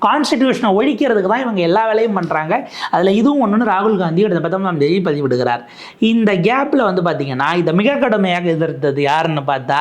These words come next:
ராகுல் காந்தி. இதை பல வருஷமா சொல்லிட்டு இருக்காரு, அதனால பி ஜே பி வாபஸ் வாங்கிச்சானா கிடையாது. மிக முக்கியமானது, of course, ராகுல் காந்திக்கு நீங்க ஒரு கிரெடிட்டை கொடுத்தாலும் கூட, ராகுலை விட மிக அதிகமாக அழுத்தம் கொடுத்தது கூட்டணி கட்சிகள். கூட்டணி கட்சிகள் கொடுத்த ப்ரெஷர் தாங்காம தான்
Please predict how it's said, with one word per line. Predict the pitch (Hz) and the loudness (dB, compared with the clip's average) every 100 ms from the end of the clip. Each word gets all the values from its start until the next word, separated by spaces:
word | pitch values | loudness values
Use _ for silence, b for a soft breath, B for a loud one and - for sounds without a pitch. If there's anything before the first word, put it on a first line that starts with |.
| 160 B B B | -2 B B B
ராகுல் | 208 185 233 240 | 0 0 2 0
காந்தி. | 220 208 226 | 0 0 -2
இதை | 214 | 0
பல | 190 190 | 0 0
வருஷமா | 208 208 220 | 0 -2 -2
சொல்லிட்டு | 202 214 214 202 | 2 0 0 0
இருக்காரு, | 196 196 165 - | 0 0 -2 0
அதனால | 151 190 202 247 | -2 0 0 0
பி | 220 233 | 0 0
ஜே | 247 | 0
பி | 196 | 0
வாபஸ் | 196 190 208 196 | 0 -2 -2 -4
வாங்கிச்சானா | 175 170 156 175 | -4 -4 -4 -2
கிடையாது. | 165 160 156 151 156 151 175 B - | -2 -2 -4 -4 -4 -6 -12 B -2
மிக | 220 269 | 0 0
முக்கியமானது, | 302 208 233 202 175 147 151 214 | -2 -2 -2 -2 0 -2 0 -2
of | - | -2
course, | 269 196 190 | -2 -2 -2
ராகுல் | 196 226 220 | -2 0 -2
காந்திக்கு | 214 202 202 | -4 -2 0
நீங்க | 196 | 0
ஒரு | 180 | 0
கிரெடிட்டை | 180 196 220 | -2 -2 -2
கொடுத்தாலும் | 196 175 175 156 | -2 -2 -2 -2
கூட, | 139 131 170 190 B B - | -2 0 0 -2 B B -2
ராகுலை | 190 214 269 277 262 | 2 2 2 2 2
விட | 247 262 | 0 0
மிக | 247 240 | 0 0
அதிகமாக | 233 226 226 226 233 | 0 0 0 0 0
அழுத்தம் | 214 220 240 226 | 0 0 0 0
கொடுத்தது | 214 190 170 160 175 180 | 0 0 -2 0 0 0
கூட்டணி | 320 330 302 254 | 0 2 2 0
கட்சிகள். | 202 - 208 214 196 - B B | 0 -2 0 2 0 -2 B B
கூட்டணி | - 320 339 311 | -2 0 2 0
கட்சிகள் | 294 220 269 233 | 0 0 0 2
கொடுத்த | 233 208 | 0 -2
ப்ரெஷர் | 185 214 214 277 | -2 -2 0 -2
தாங்காம | 208 202 202 185 156 | 0 -2 0 0 0
தான் | 151 170 | 0 0